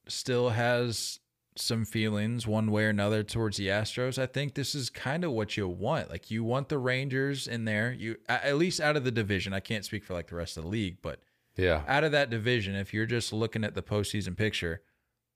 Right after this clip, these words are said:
Speaker 1: I think you're wanting the Rangers in there, and I think you're wanting the Mariners to give the, the Astros a run for their money here down
Speaker 2: Yeah.
Speaker 1: the stretch. And again, if, if you still have some negative feelings towards the Astros, I mean,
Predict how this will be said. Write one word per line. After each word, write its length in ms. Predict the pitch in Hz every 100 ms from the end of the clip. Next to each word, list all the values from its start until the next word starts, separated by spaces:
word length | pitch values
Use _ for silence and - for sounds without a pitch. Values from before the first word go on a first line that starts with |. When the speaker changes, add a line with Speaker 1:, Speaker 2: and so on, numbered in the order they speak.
| _ _ _ _ _ _ _ _ _ _ _ _ _ _ -
Speaker 1:
I 140 | 135
think 300 | 147 185 -
you're 160 | 170 151
wanting 240 | 151 175
the 80 | 151
Rangers 460 | 131 131 135 123 123
in 100 | 117
there, 260 | 113 123
and 140 | 123 120
I 120 | 131
think 300 | 147 151 -
you're 160 | 143
wanting 300 | 135 110 131
the 80 | 147
Mariners 500 | 135 104 107 123 131
to 120 | - 117
give 300 | 110 107 113
the, 320 | 120 117 110 -
the 140 | 110
Astros 460 | 101 113 - 120 113
a 40 |
run 240 | 107 117
for 120 | 113 131
their 140 | 120
money 300 | 117 156 185
here 220 | 104 90
down 200 | 82 87
Speaker 2:
Yeah. 80 | 76
Speaker 1:
the 60 | 71
stretch. 500 | - 85 104 - -
And 500 | 110 107 104 101 95 - _
again, 480 | 101 104 131 98 90
if, 120 | 92 - 71
if 180 | - -
you 80 | 87
still 380 | - - 82 95
have 320 | 98 98 92 -
some 240 | - 98
negative 340 | 98 110 104 92
feelings 600 | 131 143 113 120 123 - _ _ _ _ _
towards 340 | - 110 104 -
the 200 | 104 101
Astros, 720 | 98 101 - 107 110 120 -
I 120 | - 92
mean, 440 | 95 92 90 90